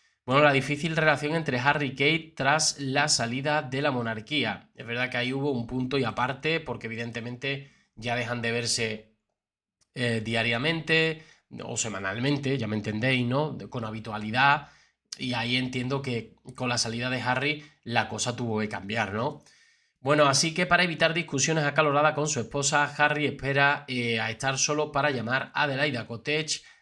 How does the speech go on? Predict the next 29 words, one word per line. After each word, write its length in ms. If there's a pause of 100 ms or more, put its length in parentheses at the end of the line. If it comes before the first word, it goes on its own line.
la 140
residencia 500
de 80
los 120
príncipes 380
de 80
Gales, 440 (320)
y 100
conversar 540
con 220
Kate. 320
Es 60
decir, 440 (240)
que 140
a 120
espaldas, 500
a 100
ocultas 500
de 160
Meghan 240
Markle, 440 (320)
llama 500
a 20
Kate 220
Middleton 540
para 180
hablar 280
con 160
ella 460